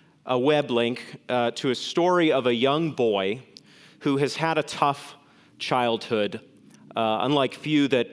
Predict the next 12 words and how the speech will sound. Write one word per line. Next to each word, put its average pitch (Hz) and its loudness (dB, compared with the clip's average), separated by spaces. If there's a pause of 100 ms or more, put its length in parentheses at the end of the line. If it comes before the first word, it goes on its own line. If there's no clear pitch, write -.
(180)
human 135 0
history 113 -4
really 104 -4 (240)
has 120 -2
ever 113 0
seen. 123 0 (640)
This 226 0
little 214 4
boy's 156 4
name 135 2
is 127 -2
Adam 165 0